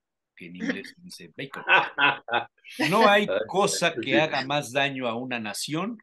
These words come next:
Speaker 1: como el que la gente astuta pase por inteligente.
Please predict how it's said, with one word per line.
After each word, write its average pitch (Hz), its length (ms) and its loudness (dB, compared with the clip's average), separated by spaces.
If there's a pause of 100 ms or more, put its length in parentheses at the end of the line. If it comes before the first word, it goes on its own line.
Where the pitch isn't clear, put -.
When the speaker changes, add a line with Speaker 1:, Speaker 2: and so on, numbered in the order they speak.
Speaker 1:
como 110 280 -8
el 104 140 -12
que 107 120 -12
la 98 100 -8
gente 123 360 -10
astuta 202 680 -4 (280)
pase 139 320 -4
por 95 220 -12
inteligente. 90 680 -14